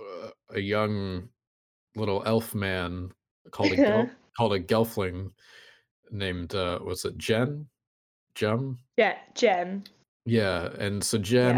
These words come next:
Speaker 2: Yeah.
Speaker 1: has been raised by this peaceful race of, like, shaman animals
Speaker 2: Mm-hmm.
Speaker 1: called the Mystics.
Speaker 2: Yep.
Speaker 1: And he's told that there's a big event happening, and he needs to
Speaker 2: Yeah.
Speaker 1: pre-,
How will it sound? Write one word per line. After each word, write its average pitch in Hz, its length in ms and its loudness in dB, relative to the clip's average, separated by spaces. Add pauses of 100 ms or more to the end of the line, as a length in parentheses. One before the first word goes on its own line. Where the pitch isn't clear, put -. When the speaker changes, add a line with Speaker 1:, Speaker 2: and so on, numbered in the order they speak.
Speaker 2:
Yeah. - 20 2
Speaker 1:
has 113 180 0
been 104 360 -2 (380)
raised 113 600 2
by 98 380 -2
this 92 460 -6
peaceful 120 440 0
race 98 460 0 (200)
of, 95 240 -2
like, 98 200 -4
shaman 95 800 -2 (100)
animals 98 580 0
Speaker 2:
Mm-hmm. 240 180 2
Speaker 1:
called 185 180 -2
the 190 80 -4
Mystics. - 720 -2 (480)
Speaker 2:
Yep. 202 300 2
Speaker 1:
And 101 680 -2
he's 98 240 -2
told 107 280 2
that 104 140 0
there's 98 340 0
a - 100 -4
big 127 200 4
event 113 260 2
happening, 98 680 -2 (840)
and 98 600 -2
he - 160 -2
needs 104 220 0
to 90 60 0
Speaker 2:
Yeah. 156 160 0
Speaker 1:
pre-, 117 200 0